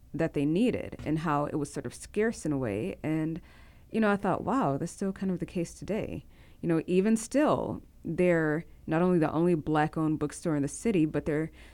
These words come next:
the only sort of general interest bookstore on the East Side. And looking at how many bookstores there were, I only found two other ones,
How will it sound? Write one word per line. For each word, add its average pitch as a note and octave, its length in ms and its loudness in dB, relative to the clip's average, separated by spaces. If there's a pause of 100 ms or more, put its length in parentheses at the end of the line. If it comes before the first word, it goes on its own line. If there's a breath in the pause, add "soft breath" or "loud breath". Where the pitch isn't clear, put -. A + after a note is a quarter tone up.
(140)
the F#3+ 140 4
only C4+ 340 4
sort A3 300 0
of E3 240 0
general F3 520 0
interest F3 380 -2
bookstore C#3+ 500 -4
on C#3 120 -2
the - 180 0
East C#3+ 180 -4
Side. A2+ 480 -4 (100)
And E3+ 440 0
looking G3 640 0 (220)
at D3+ 140 -2
how E3 180 -2
many E3 160 0
bookstores D#3 500 -4
there D3 160 -4
were, B2+ 340 -2 (640 loud breath)
I G3 60 2
only B3+ 160 6
found G3 280 4
two F#3+ 260 0
other E3 220 0
ones, G#3+ 380 0